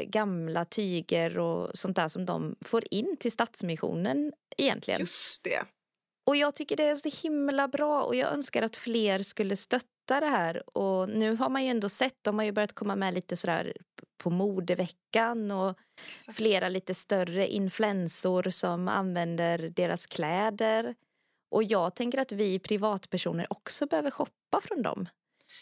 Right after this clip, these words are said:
Speaker 1: Det är till exempel i senaste Vogue Scandinavia så är det en av deras, eh, jackor som är med
Speaker 2: Åh,
Speaker 1: på en
Speaker 2: jag
Speaker 1: bild
Speaker 2: vet
Speaker 1: där.
Speaker 2: vilken du menar.
Speaker 1: Ja,
Speaker 2: Den
Speaker 1: alltså
Speaker 2: är
Speaker 1: det är
Speaker 2: så
Speaker 1: en, det är
Speaker 2: fin.
Speaker 1: ändå en lite Rebecca-jacka på den.
Speaker 2: Ja,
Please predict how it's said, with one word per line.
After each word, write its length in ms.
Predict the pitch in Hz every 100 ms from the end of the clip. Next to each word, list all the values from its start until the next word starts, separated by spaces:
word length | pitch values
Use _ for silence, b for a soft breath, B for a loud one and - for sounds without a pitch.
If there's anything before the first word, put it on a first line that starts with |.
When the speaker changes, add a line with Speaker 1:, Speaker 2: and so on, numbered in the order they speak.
| -
Speaker 1:
Det 100 | 254
är 120 | 240
till 120 | 233
exempel 640 | 233 220 202 196 196 196 - -
i 300 | 214 208 202
senaste 440 | - 208 175 196
Vogue 640 | 190 180 202 285 190 160 -
Scandinavia 1080 | - 208 208 226 190 226 302 151 - 214 277
så 220 | - - -
är 220 | - 170
det 140 | 170 -
en 360 | - 170 165 160
av 100 | 156
deras, 540 | 170 160 175 - -
eh, 220 | - 87 170
jackor 380 | - - 233 302 269 _
som 220 | - 240
är 40 | 240
med 180 | 196 - _ _ -
Speaker 2:
Åh, 160 | 214 208
Speaker 1:
på 60 |
en 60 | 202
Speaker 2:
jag 40 |
Speaker 1:
bild 140 | 185 -
Speaker 2:
vet 80 |
Speaker 1:
där. 120 | - 185
Speaker 2:
vilken 260 | 180 180
du 60 | 180
menar. 400 | 175 175 190 185 - _ _ -
Speaker 1:
Ja, 300 | 220 233 254 _
Speaker 2:
Den 200 | 196 185
Speaker 1:
alltså 160 | 226 240
Speaker 2:
är 60 |
Speaker 1:
det 60 | 320
är 0 |
Speaker 2:
så 40 | 240
Speaker 1:
en, 80 | 208
det 60 |
är 40 | 175
Speaker 2:
fin. 120 | 240
Speaker 1:
ändå 200 | 202 190
en 100 | 180
lite 220 | 165 175
Rebecca-jacka 920 | 170 170 160 - - 156 139 - 233
på 80 | 240
den. 240 | 202 - -
Speaker 2:
Ja, 460 | 226 202 185 190